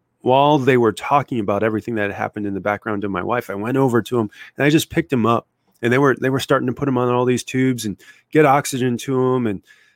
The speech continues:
trying to get the blood test and all this stuff. And I, I just went to his neck, just instinctively. You know, I,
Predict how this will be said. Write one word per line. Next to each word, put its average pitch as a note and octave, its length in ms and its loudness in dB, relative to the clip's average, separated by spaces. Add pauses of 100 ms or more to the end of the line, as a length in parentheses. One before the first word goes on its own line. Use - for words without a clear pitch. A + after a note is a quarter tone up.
(220)
trying D3+ 260 2
to C3+ 60 0
get C#3 340 0
the A#2 140 -8
blood B2+ 340 2
test B2+ 380 -4
and G2+ 240 -6 (100)
all C#3 140 -2
this C#3 140 0
stuff. A#2+ 320 -2
And A#2 100 -6
I, D3 160 -4
I F3 40 -2
just F3 240 -2
went C3+ 200 -2
to G#2+ 100 -8
his F#2 140 -4
neck, F2+ 200 -8
just - 200 -8
instinctively. G2 720 -6 (300)
You D3+ 140 4
know, D3+ 80 2
I, D3+ 140 0